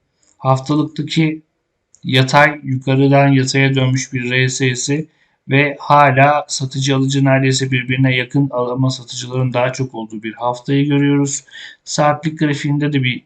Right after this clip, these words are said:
kontrol edelim yapısını. Saatlikte pozitife dönememiş. Yani daha doğrusu yataylıkta ama istediğimiz şu R S I ellileri'nin üstüne çıkamamış ve saatlikte de şurada satışları bariz görüyoruz. Yüksek satışlarla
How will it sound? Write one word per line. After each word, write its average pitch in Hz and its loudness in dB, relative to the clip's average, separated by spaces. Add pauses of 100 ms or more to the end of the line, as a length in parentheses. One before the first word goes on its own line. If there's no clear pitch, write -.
kontrol 127 -4
edelim 127 0
yapısını. 135 -4 (420)
Saatlikte 156 -2 (680)
pozitife 151 -4 (480)
dönememiş. 147 -2
Yani 135 2
daha 139 0
doğrusu 139 -2
yataylıkta 139 -2
ama 156 0 (320)
istediğimiz 147 -4
şu 143 -4 (120)
R 135 2
S 139 -2
I 143 4
ellileri'nin 139 0
üstüne 139 -4
çıkamamış 143 -4 (400)
ve 131 -6
saatlikte 139 -2
de 131 0
şurada 123 -4
satışları 123 -4
bariz 123 -2
görüyoruz. 117 -4
Yüksek 120 -10
satışlarla 120 -4